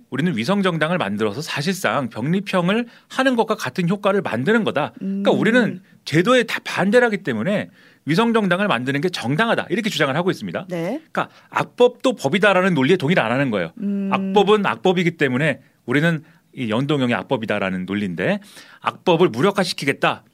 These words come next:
Speaker 1: 그게 바로 우리의 그럴, 그럴 수 있는 무기가 위성정당이다. 이 논리고. 근데 민주당은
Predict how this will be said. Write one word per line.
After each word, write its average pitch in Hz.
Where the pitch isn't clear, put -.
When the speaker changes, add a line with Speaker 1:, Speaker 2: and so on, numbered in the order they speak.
Speaker 1:
그게 208
바로 151
우리의 143
그럴, 185
그럴 196
수 196
있는 170
무기가 113
위성정당이다. 117
이 123
논리고. 101
근데 214
민주당은 127